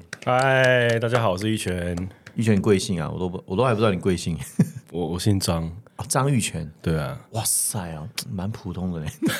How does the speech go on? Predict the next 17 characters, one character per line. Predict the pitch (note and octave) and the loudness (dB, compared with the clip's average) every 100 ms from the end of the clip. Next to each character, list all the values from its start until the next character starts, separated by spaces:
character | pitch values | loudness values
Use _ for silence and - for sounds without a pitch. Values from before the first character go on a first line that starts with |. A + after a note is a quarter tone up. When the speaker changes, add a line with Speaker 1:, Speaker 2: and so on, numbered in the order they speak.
| G4 - F#4+ - G4+ - G4 A4+ G#4 | 0 2 2 2 2 2 2 2 2
Speaker 2:
<laughs> | - G3 - - - - D#4+ - - - F#4 F#4+ B3 A3+ E3 A#2+ | 0 -2 -2 -2 -4 -2 -2 -2 -2 4 4 2 -4 -2 -2 2
Speaker 1:
我， | A2+ | 4
Speaker 2:
哎， | A#2 G#2 | 4 6
哎， | |
我 | A#2+ | 4
们 | A2+ | 4
怎 | G#2+ | 4
么 | A#2+ | 4
认 | A2+ | 4
识 | F#2+ - | 2 -2
的 | E2 | -2
啊？ | D2 D2 - _ _ | -4 -8 -16 _ _
Speaker 1:
应 | - | 2
该 | D#3 D#3+ | 6 6
是 | D#3+ D#3+ | 4 2
二 | D3+ | 4
零， | A#2+ A2+ A2+ | 4 2 0